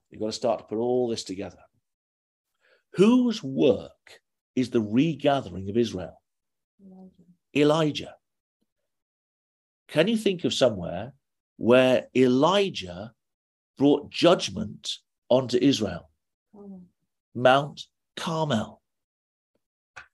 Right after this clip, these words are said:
Speaker 1: So practically what's happening is that as the Jews are coming back to the land, it's not simply good enough that if you've got the, the right of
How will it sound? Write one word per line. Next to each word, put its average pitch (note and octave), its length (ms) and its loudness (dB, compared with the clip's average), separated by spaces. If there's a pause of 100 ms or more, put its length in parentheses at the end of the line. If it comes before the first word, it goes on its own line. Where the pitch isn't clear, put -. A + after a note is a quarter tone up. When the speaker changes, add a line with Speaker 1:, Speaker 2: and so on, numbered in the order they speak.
(280)
Speaker 1:
So F3+ 220 2
practically F3+ 840 -4
what's D3+ 320 -4
happening - 440 -10 (720)
is C#3+ 200 2
that - 160 4
as G#3 200 2
the A#3+ 160 0
Jews D3+ 540 2
are A2 80 -2
coming C3 380 -2
back D3+ 300 2
to - 60 -14
the C3+ 80 4
land, A#2 460 2 (220)
it's E3 240 2
not B3+ 280 4
simply F#3+ 440 0
good E3+ 180 6
enough A2 320 0 (380)
that - 140 4 (100)
if F3+ 180 6
you've G3+ 220 0
got - 260 8
the, D3 320 4
the C3 100 6
right E3 380 6
of D3 140 0